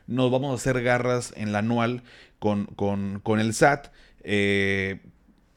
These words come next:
y simplemente lo que, lo que está pasando es que en vez de que me retengan poquito, me van a retener más. Entonces voy a traer un colchoncito un poquito mayor para cuando, si me toca pagar o si me devuelven impuestos. No te preocupes, eh, por esa, por esa parte.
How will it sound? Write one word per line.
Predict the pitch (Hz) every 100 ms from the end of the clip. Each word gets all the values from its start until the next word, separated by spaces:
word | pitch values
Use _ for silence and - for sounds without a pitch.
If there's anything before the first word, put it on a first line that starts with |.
| -
y | 127 127 -
simplemente | 139 135 139 131 135
lo | 131 110
que, | 113 113
lo | 113
que | 104
está | 104 120
pasando | 117 127 123
es | -
que | 117 -
en | 113
vez | 123
de | 143
que | 131
me | 120
retengan | 110 - 139 147 147
poquito, | 151 196 196
me | 160
van | 120
a | 127
retener | 123 113 117
más. | 131 175 202 - - _
Entonces | 107 117
voy | 131
a | 127
traer | 123
un | 131
colchoncito | 123 123 117 101 117 127
un | 120
poquito | 117 117 107 120 120 - -
mayor | 98 95 78 - - _ - - _ -
para | 101 95
cuando, | 98 95 92 85
si | 92
me | 90
toca | 113 -
pagar | 117 139
o | 135
si | 107
me | 92
devuelven | 95 104 110 110
impuestos. | 104 90 82 - - - _ - -
No | 123 143
te | 143
preocupes, | 117 113 123 123 123 107 - -
eh, | 95 92 90 85 85
por | 101 104
esa, | 104 110 104 92 85
por | 98
esa | 101 107 -
parte. | 82 73